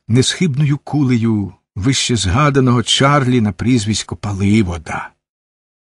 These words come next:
Смок не мав ані найменшого бажання розворушувати Доусон вдвох із Люсіль Ерл, і вона не могла не помітити цього. "Ні-ні, дякую вам, але ви мене зовсім не так зрозуміли",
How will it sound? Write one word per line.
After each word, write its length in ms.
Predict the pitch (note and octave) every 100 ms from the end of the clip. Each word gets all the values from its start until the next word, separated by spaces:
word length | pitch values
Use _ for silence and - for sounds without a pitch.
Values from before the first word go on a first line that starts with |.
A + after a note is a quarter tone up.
| _ _ _
Смок 600 | - - B2 A#2+ - - _ _ _ -
не 140 | B2+
мав 280 | C#3 D#3+ D3
ані 240 | F3+ F#3+ F3+
найменшого 640 | E3+ E3 E3+ D#3+ - D#3+
бажання 800 | D#3+ D3 D#3+ D#3+ D3+ B2 F2+ G2 _ -
розворушувати 960 | C#3+ A2+ C3+ D3+ E3+ D3+ C#3 A#2+ C3+
Доусон 720 | B2 D3 D#3 C#3 A2+ A2 F#2+ G2+
вдвох 400 | A#2 B2+ C#3 -
із 200 | C#3 G#2+
Люсіль 400 | C3+ A#2 D3 C#3 -
Ерл, 420 | A2+ G#2 G2+ - - _ _ _ _ _
і 80 | C#3+
вона 240 | A2 A2 D3
не 100 | D3
могла 420 | A#2+ F#2+ F#2 G2+
не 100 | B2
помітити 580 | D#3+ F3 A#3 - - F#2+
цього. 420 | - D#2+ D#2 E2+ - _ _ _ _
"Ні-ні, 1000 | F#3 G#3+ B3 B3+ B3 F3+ G#2+ C#2 D#2+ F#2+ G#2+ C#3+ D3+
дякую 640 | C#3+ F#3+ A3+ - G#3+ D3 C3
вам, 240 | B2+ A#2+
але 400 | D3+ F3+ F#3 F3+
ви 180 | F3 G3+
мене 220 | G#3+ A3
зовсім 380 | G3+ B3 G#3 A3+
не 120 | A#3+
так 300 | - B3+ G#3+
зрозуміли", 720 | A3+ A#3 B3+ B3+ D#3 G2 F2+